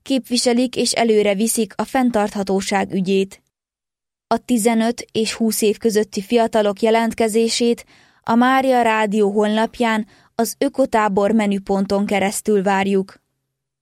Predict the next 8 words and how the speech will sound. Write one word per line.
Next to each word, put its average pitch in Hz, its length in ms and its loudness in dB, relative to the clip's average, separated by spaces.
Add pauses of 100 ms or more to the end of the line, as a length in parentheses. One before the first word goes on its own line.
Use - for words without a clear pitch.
(300)
Augusztus 247 580 0
huszonegyedike 214 1160 -2
és 214 200 -4
huszonhatodika 208 880 -2
között 220 460 -2 (400)
médiatábor 220 800 2
lesz 208 240 -2
fiataloknak 220 760 0